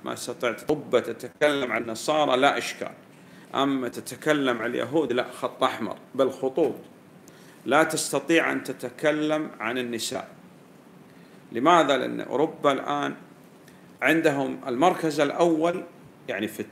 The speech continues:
في الاحترام وفي الحقوق، من؟ المرأة. المركز الثاني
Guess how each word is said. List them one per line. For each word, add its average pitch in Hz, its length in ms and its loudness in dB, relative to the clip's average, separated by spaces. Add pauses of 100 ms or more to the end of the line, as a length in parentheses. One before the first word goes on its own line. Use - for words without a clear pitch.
(140)
في - 100 -10
الاحترام 123 720 0 (380)
وفي - 160 -8
الحقوق، 160 520 0 (120)
من؟ 120 200 0 (500)
المرأة. 110 440 0 (1400)
المركز 165 480 4
الثاني 175 540 2